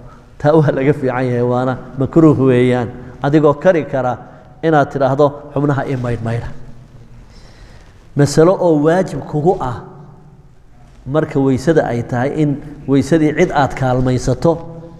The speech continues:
ay waajibba kugu tahay baa iman kara. Majalada ay ma-, masalada ay waajibka kugu tahay, xataa hadday shaqaale lacag qaadanaya ay kugu qabsato, lacagtiina helayso, in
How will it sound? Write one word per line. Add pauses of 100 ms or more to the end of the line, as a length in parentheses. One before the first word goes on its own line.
ay
waajibba
kugu
tahay
baa
iman
kara. (680)
Majalada
ay
ma-,
masalada
ay
waajibka
kugu
tahay, (320)
xataa
hadday (340)
shaqaale
lacag
qaadanaya
ay
kugu
qabsato,
lacagtiina
helayso, (1700)
in